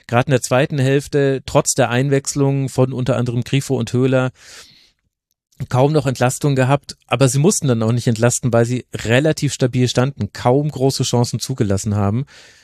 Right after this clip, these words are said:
Putzig finde ich ehrlich gesagt Jan-Niklas Beste. Er versucht so sehr uns zu verkaufen, dass er jetzt gleich rechts an seinem Gegenspieler vorbeigeht, aber alle im Stadion, inklusive sein Gegenspieler, wissen,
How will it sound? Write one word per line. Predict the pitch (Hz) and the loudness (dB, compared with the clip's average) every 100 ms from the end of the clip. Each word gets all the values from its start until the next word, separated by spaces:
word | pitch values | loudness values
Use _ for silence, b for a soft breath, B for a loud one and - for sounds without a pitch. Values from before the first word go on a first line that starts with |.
| B 107 113 | B -20 -10
Putzig | - 165 185 156 - | 2 2 2 -2 -4
finde | 131 151 143 | 0 0 2
ich | |
ehrlich | 135 139 | 2 0
gesagt | - 147 - | 2 -2 2
Jan-Niklas | 135 143 - 127 | 0 0 0 -2
Beste. | - 147 - 165 165 B B | 0 -2 2 0 0 B B
Er | - | -2
versucht | 131 135 147 156 - | 2 2 2 -2 -2
so | - 151 175 | -2 0 2
sehr | 190 147 151 | 2 2 0
uns | 147 143 | 0 -4
zu | - 143 | -4 -2
verkaufen, | 143 - 139 160 131 | -2 2 0 0 -2
dass | 120 | 0
er | 131 | 2
jetzt | 117 | 0
gleich | - 123 - 120 | 0 0 0 0
rechts | 143 147 - | 0 0 -4
an | 117 | -2
seinem | 110 104 | 0 0
Gegenspieler | 110 107 - 113 | -2 -2 -2 -2
vorbeigeht, | 107 110 107 107 120 131 - | 0 0 0 0 2 0 -2
aber | - 131 143 135 | -2 2 2 0
alle | 151 156 | 0 0
im | 175 156 | 0 0
Stadion, | 143 139 143 143 | 2 2 0 -2
inklusive | 175 185 175 151 139 | -4 0 2 2 2
sein | 135 120 | 2 0
Gegenspieler, | 135 151 135 127 | 0 0 2 2
wissen, | 120 135 | 2 -2